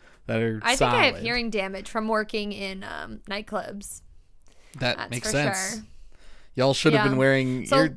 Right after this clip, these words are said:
Speaker 1: ear, uh, earplugs.
Speaker 2: I should have been wearing earplugs. Like, it was ridiculous. It was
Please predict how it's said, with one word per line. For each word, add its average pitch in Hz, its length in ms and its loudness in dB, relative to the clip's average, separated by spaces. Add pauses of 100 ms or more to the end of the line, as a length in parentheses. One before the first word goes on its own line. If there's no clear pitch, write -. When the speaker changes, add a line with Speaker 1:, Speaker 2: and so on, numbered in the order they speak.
(120)
Speaker 1:
ear, 113 260 -4 (180)
uh, 120 440 2 (280)
earplugs. 127 380 -2
Speaker 2:
I 247 80 2
should 277 220 4
have 294 100 0
been 247 120 -2
wearing 202 200 -8
earplugs. 202 640 -6
Like, 220 200 -2
it 202 160 -8
was 202 240 -4
ridiculous. 214 540 -6
It 214 40 -8
was 220 120 -8